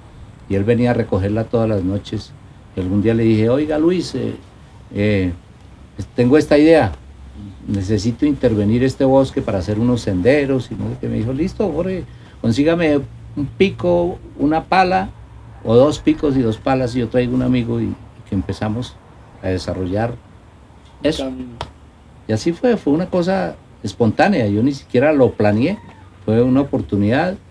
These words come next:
Speaker 1: y empezamos a hacer senderos, a, a darle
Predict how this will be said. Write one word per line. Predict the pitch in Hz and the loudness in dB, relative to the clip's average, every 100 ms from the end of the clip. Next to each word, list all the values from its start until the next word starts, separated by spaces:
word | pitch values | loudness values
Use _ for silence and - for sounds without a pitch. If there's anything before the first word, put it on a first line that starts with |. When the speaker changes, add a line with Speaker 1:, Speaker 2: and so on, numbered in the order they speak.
| - - - - - | -20 -20 -20 -14 -6
Speaker 1:
y | |
empezamos | 101 110 113 147 170 | -4 0 2 4 4
a | |
hacer | 147 131 120 | 4 2 2
senderos, | 156 156 175 151 107 - | 2 4 4 2 -2 -10
a, | - 98 - | -10 -10 -8
a | 101 110 | -2 0
darle | 120 123 147 | 0 0 -2